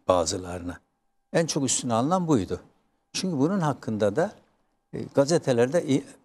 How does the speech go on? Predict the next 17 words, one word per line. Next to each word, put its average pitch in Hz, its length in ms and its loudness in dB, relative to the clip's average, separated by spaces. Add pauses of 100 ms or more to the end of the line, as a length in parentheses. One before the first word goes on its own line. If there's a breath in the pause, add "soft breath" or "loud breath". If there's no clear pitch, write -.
(320)
partiler 160 460 4
üstü 143 240 0
İmar 160 300 4
Partisi 143 400 4
kuruldu 90 480 -2
diyor. 110 240 2 (220)
Adana 131 300 2
Büyükşehir 131 340 0
Belediye 117 300 2
Meclisi 98 360 -2
içerisinde 95 600 -2 (400 soft breath)
A 135 100 2
K 135 160 0
P'li, 110 280 2
M 123 200 2
H 127 140 2
P'li 110 360 -2